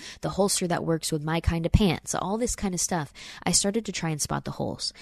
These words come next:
And the one hole that I really noticed was the fact that when I'm trying to get a gun from a safe, it takes quite a while. You know what I'm saying? And so when it comes to self-protection, I like to prepare and train for fast access to my gun.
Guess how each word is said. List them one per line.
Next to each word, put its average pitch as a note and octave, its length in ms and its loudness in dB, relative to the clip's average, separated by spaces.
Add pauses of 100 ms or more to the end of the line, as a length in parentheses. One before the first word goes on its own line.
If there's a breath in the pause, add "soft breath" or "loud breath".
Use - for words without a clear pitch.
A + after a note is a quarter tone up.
(280 loud breath)
And E3+ 340 2
the E3+ 100 4
one E3+ 300 2
hole G3+ 200 4
that E3+ 140 2
I - 20 2
really D#3 320 0
noticed C#3 540 -6 (160)
was D3+ 500 0
the D#3+ 100 -4
fact D#3 420 -4
that D3+ 200 -4
when D#3 240 -4
I'm F3 240 -2
trying G3 280 0
to F3+ 60 -2
get E3 140 0
a D#3 40 0
gun D3 180 -2
from D3 180 -6
a C#3 40 -4
safe, F3+ 440 0
it B3+ 100 -8
takes - 300 0
quite A3+ 320 4
a G3+ 60 4
while. C3 300 0 (120)
You F3 140 2
know F3 60 4
what F3 80 0
I'm E3+ 100 -4
saying? G#3+ 320 2 (420 loud breath)
And G3 240 4
so F#3+ 300 6
when F3+ 180 2
it - 80 -2
comes A#3 280 0
to G3+ 60 0
self-protection, F#3 800 2
I E3+ 120 -2
like F3+ 180 0
to - 100 -10
prepare F3 640 0
and C#3+ 140 -4
train D#3+ 280 -2
for D#3 160 -4
fast C#3+ 400 -4
access C3+ 440 -4
to - 100 -8
my C#3+ 140 -4
gun. E3+ 400 0